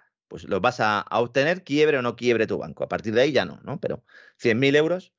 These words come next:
pero en el caso de las criptodivisas nos están diciendo que no. Esta situación hipotética, de momento, se ha incluido en el informe de resultados del primer trimestre de la empresa de Coinbase. Y es la primera vez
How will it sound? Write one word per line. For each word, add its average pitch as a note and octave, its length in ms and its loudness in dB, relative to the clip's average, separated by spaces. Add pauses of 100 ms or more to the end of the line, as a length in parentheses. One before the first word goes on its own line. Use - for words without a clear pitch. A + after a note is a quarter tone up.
(140)
pero G2 120 -4
en G2+ 60 0
el G2+ 60 -4
caso B2 220 -2
de - 40 2
las A#2 100 -2
criptodivisas D3 480 -2
nos B2+ 140 -2
están C3+ 200 -2
diciendo C3 360 0
que G2+ 140 2
no. G2 200 -4 (1600)
Esta F3+ 220 2
situación F#3+ 720 4
hipotética, D#3+ 800 0
de E3+ 60 -4
momento, D3 600 -2
se - 160 0
ha F#3+ 40 4
incluido G3 720 0
en C#3+ 140 0
el G3+ 100 2
informe G3+ 400 2
de D3+ 60 6
resultados D3+ 560 2
del D#3 100 0
primer B2+ 280 -2
trimestre D3+ 420 0
de D3 80 2
la A2+ 80 2
empresa A2+ 380 0
de G2+ 100 -4
Coinbase. - 560 -6 (420)
Y F3 120 2
es - 200 0
la C#3 220 -2
primera E3 320 2
vez A#3+ 240 0